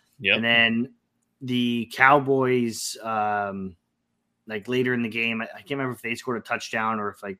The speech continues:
Speaker 2: one of their defenders had an interception or wh-, whatever it was, but he runs up to the fifty-yard line and he plants the ball, like, like, "No, like, this is our house."
Speaker 1: Yeah.
Speaker 2: And,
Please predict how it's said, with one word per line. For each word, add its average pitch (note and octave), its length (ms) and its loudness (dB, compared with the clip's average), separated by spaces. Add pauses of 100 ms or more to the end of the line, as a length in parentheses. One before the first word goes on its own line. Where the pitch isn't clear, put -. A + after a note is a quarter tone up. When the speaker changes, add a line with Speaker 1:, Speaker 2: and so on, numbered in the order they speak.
Speaker 2:
one A2+ 120 -6
of G#2+ 60 -6
their A2 120 -6
defenders A2 440 -8
had A2+ 120 -6
an G#2+ 120 -6
interception G#2+ 580 -6
or G#2 100 -6
wh-, G#2+ 240 -6
whatever A2+ 340 -2
it A2 80 -2
was, G#2+ 280 -2
but G2 160 -12 (320)
he D#3+ 200 4
runs D3+ 220 6
up C3 140 0
to B2+ 80 -8
the A#2+ 80 -6
fifty-yard A2+ 480 -2
line A#2 160 0
and A#2+ 100 0
he A#2+ 220 -2
plants C3 580 0
the B2+ 100 -2
ball, G#2 380 -4
like, F#2+ 300 -10 (720)
like, G2 220 -16 (120)
"No, B2+ 300 4
like, A#2+ 220 2
this B2+ 180 -6
is B2 120 -4 (220)
our C#3 380 4
house." A2 600 -2 (140)
Speaker 1:
Yeah. F2 180 -8 (200)
Speaker 2:
And, C#3 240 -2